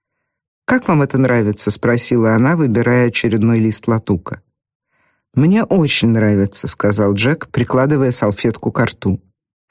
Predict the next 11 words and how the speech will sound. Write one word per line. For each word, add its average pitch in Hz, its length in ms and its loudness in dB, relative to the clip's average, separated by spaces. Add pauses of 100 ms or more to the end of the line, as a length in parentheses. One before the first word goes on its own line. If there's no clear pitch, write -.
(140)
«Почему 185 320 0
у 277 40 4
меня 196 180 4
такое 143 340 0
ощущение, 208 560 0
что 147 220 -2
здесь 170 240 0
какой-то 156 440 -2
подвох?» — 139 600 -2
сказала 113 520 0
Салли. 92 520 -2